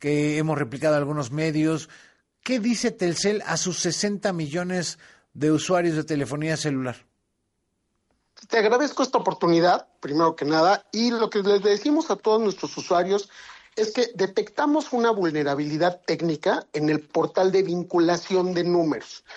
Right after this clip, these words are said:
Speaker 2: la cual se corrigió conforme a nuestros protocolos de ciberseguridad.
Speaker 1: Ajá.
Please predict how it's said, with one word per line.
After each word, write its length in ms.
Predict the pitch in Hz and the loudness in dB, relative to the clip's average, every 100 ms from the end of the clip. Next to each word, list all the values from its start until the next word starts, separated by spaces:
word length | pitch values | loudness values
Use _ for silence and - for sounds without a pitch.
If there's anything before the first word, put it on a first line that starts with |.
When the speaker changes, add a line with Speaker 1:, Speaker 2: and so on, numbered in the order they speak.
| - - - | -20 -20 -8
Speaker 2:
la 140 | 165 165 | -2 -2
cual 240 | 214 214 | 0 0
se 160 | 247 - | -2 -2
corrigió 580 | 175 147 135 - 175 175 | 0 0 -6 -2 0 0
conforme 400 | 160 170 165 170 | 0 0 2 2
a 40 | |
nuestros 340 | 147 143 127 | 2 0 -8
protocolos 760 | - 139 - - 165 165 165 139 | -6 -6 -8 -6 -2 -2 -4 -2
de 100 | 131 | -4
ciberseguridad. 840 | - 127 - 127 127 131 127 117 - _ _ - | -4 -8 -6 -6 -6 -2 -2 -2 -6 _ _ -16
Speaker 1:
Ajá. 320 | 101 95 | -12 -12